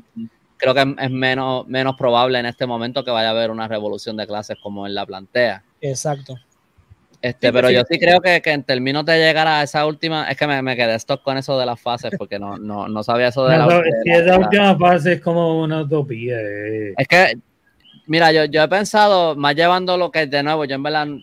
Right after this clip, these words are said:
Speaker 1: tampoco es que estoy educado de lo que es el anarquismo, tú sabes, completamente ni nada, pero, pero así en,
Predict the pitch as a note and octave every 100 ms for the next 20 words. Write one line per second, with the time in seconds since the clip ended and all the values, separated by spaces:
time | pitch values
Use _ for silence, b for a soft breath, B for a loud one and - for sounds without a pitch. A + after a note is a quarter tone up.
0 | - C3+ B2+ B2 B2 D3 D#3 D3 D3 C3+
1 | C3+ C3+ B2+ A#2+ A#2+ B2 B2 B2 A#2 -
2 | A#2 A#2 G#2 G#2 - G2+ G#2+ G#2 G2+ G#2
3 | A2+ A2+ A2+ A2 A2+ G#2+ G#2 G#2 G#2 A2
4 | G#2+ G#2 G2+ A2 - A#2 C3 B2+ B2 A#2
5 | A2 G#2+ G#2